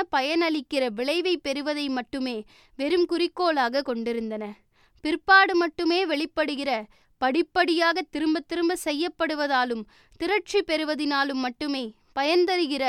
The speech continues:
மேலும் கூடி வரும் விளைவுகள் பூரணமாகவே உதாசீனம் செய்யப்பட்டன.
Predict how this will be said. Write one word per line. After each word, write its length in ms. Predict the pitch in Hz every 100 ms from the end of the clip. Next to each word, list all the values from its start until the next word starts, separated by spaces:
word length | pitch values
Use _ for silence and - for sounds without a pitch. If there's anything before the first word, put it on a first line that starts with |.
| 214 233 _ 240
மேலும் 440 | 233 269 311 349 294
கூடி 400 | - 330 392 381
வரும் 300 | 330 302 262
விளைவுகள் 640 | 233 269 349 311 269 247 214 - - _
பூரணமாகவே 840 | 330 381 415 381 339 285 269 254 302 269
உதாசீனம் 680 | 247 277 339 339 302 269 247
செய்யப்பட்டன. 720 | 233 226 226 220 220 214